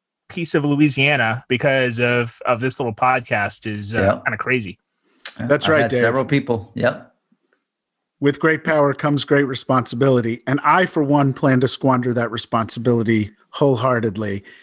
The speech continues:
Speaker 2: <laughs>
Speaker 3: Uh, Brent, you got something else that, uh
Speaker 2: <clears throat> Well, one of the highlights is our gumbo memes. Um, people seem to love memes. I think it's the future of the internet that we have now,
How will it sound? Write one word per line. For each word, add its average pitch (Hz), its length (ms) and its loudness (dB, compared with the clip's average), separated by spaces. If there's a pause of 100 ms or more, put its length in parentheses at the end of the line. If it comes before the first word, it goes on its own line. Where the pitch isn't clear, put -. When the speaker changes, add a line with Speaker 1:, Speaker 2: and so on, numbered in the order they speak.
(140)
Speaker 2:
<laughs> - 80 0 (1000)
Speaker 3:
Uh, 151 360 2
Brent, 180 380 0
you 156 80 -6
got 170 180 0
something 180 300 0
else 170 300 2
that, 175 260 -2
uh 175 360 4 (920)
Speaker 2:
<clears throat> 139 320 2
Well, 131 120 2
one 165 160 4
of 165 40 0
the 143 80 2
highlights 123 720 0 (120)
is 110 220 2
our 101 300 2
gumbo 107 400 2
memes. 113 840 2 (380)
Um, 92 500 2
people 113 320 0
seem 107 320 2
to 101 360 0
love 110 440 2
memes. 110 680 0
I - 60 -6
think 123 180 0
it's 113 160 -2
the 113 80 -4
future 120 340 0
of 98 40 2
the 101 120 2
internet 95 460 0
that - 300 0
we 107 140 2
have 92 100 0
now, 92 220 0